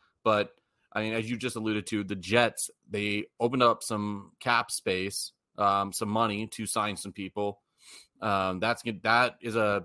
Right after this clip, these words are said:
a thought. Uh, the Dolphins are,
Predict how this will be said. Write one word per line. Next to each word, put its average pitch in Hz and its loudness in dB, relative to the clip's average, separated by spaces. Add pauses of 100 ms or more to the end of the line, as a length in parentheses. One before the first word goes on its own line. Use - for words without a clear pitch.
a 95 -6
thought. 98 -2 (320)
Uh, 104 2
the 101 -8
Dolphins 117 0
are, 107 2